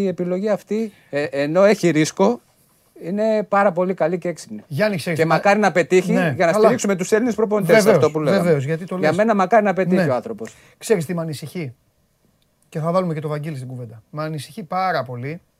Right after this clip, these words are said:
Speaker 2: και θα το καταλάβεις με τη μία ως προπονητής, ότι το υλικό της αεκ είναι,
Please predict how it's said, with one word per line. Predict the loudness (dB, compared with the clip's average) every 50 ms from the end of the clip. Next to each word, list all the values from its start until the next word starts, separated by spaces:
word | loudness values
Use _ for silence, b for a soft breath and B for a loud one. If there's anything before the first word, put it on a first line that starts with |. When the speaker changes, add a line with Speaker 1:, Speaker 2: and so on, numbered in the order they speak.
| _ _ _ _ _ _ _ _ _ _
Speaker 2:
και | -14 -12
θα | -10 -8
το | -8 -8
καταλάβεις | -10 -10 -8 -8 -6 -6 -6 -8 -8
με | -10 -10
τη | -10 -10 -10
μία | -10 -8 -8 -8 -8 -8 -10 -12 -14 _
ως | -10 -10 -6
προπονητής, | -4 -4 -4 -2 -2 -2 -4 -4 -6 -8 -8 -10 -16 _ _ _ _ _ _ b b b b b b b b b b b b b b b b b _
ότι | -6 -4 -4 -4 -2 -2 0 0 0 0 -2 -6 -8 -10 _ _ _ _ _ _ _ _ -4
το | -2 0 0
υλικό | 2 0 0 -2 -2 -4 -6 -6
της | -6 -8 -8 -6
αεκ | -6 -4 -4 -6 -8 -10 -12 -20 _ _ _ _ _ _ _ _ _ _ _ _ _ _ _ _ _ _ _ _ _ _ _ _ _ _ _ _ _ _ _ _ _ _ _
είναι, | -8 -6 -4 -4 -2 -2 -2 -4 -6 -8 -14